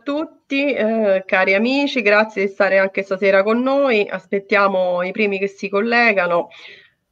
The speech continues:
Allora, stasera, eh, vi portiamo, stasera parliamo dell'incontro di due mondi straordinari, quello dei Templari e quello delle stelle.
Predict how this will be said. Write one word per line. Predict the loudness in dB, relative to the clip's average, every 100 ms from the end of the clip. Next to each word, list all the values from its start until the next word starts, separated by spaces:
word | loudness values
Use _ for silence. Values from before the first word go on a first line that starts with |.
| _ _ _ _ _ _ _ _ _ _
Allora, | 2 4 2 2 2 -2 -10 _
stasera, | _ 0 0 2 2 4 2 0
eh, | -4 0 0
vi | -2 -2
portiamo, | -4 -4 -2 0 0 0 0 0 -2 0 -2 -4 -10
stasera | -10 -4 0 2
parliamo | 2 0 0 2 0 0
dell'incontro | 0 -2 -6 -6 -8 -4 -2
di | -2
due | 0 2
mondi | 2 2 0 -2
straordinari, | 0 0 0 0 0 0 0 -4 -6 -10 _ _ _ _ _ _ _ _ _
quello | 2 4 4
dei | 0
Templari | 0 -2 0 0 0 -2 -4
e | -8
quello | -2 -2 0
delle | -4
stelle. | -8 -4 -4 -2 -6 -8